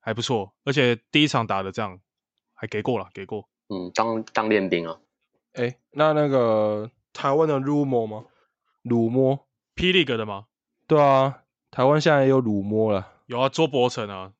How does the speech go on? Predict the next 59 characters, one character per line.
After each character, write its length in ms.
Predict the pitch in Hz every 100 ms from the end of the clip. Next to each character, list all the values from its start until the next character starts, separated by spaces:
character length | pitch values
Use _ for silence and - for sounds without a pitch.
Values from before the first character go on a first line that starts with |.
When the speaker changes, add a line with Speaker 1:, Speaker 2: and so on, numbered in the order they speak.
| _
Speaker 1:
现 180 | - 131
在 80 | 131
最 240 | - 139
大 160 | 127 117
咖 240 | 117 113
自 160 | - 120
由 140 | 101
球 240 | - 98
员。 120 | 98 113 _ _ _
Speaker 3:
周 160 | - 160
伯 300 | 156 123 120
成， 340 | - 104 95 - _ _ _
家 180 | - 131
暴 220 | 135 131
仔 140 | 113 87
啊。 200 | 85 85 - - 285 - 269 - 226
<laughs> 600 | _ - - _ _ -
那 100 | 135
N 200 | 160 165
B 120 | 165
A 60 | 156
最 140 | 165
近 160 | 156 143
不 60 |
是， 240 | 131 151 131 _
<laughs> 120 | -
靠 220 | - 131
北。 120 | 110 123 427 415 392 _
<laughs> 120 | 320 - - 269 - - -
N 120 | 175
B 80 | 175
A 60 |
最 160 | 202 180
近 160 | 156 147
不 40 |
是 120 | 143
那 80 | 147
个 180 | 120 110
Bridge， 600 | 165 170 135 110 98 92
小 360 | - - 113 110
乔 400 | - 120 110 120
也 100 | 113
是 80 | 139
家 260 | 135 120
暴， 400 | 120 123 101 107 _ _ _ _ _
直 140 | 127
接 240 | 127 139 143
一 20 |
个 100 | 151
不 180 | 247 170
续 120 | 143
约。 60 |
Speaker 1:
他 20 | 120
那 100 | 117
个 0 |
打 0 |
得 140 | 117
好 80 | 117
像 260 | 175 156